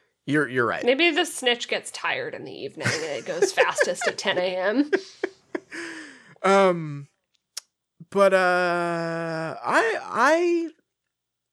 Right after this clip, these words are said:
Speaker 1: I like this detention thing because,
Speaker 2: <laughs>
Speaker 1: and, and I, I feel like, like, Harry,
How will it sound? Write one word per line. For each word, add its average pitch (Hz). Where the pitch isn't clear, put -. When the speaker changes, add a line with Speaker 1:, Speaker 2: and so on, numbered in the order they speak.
Speaker 1:
I 254
like 127
this 120
detention 113
thing 143
because, 156
Speaker 2:
<laughs> -
Speaker 1:
and, 175
and 175
I, 170
I 156
feel 294
like, 170
like, 170
Harry, 277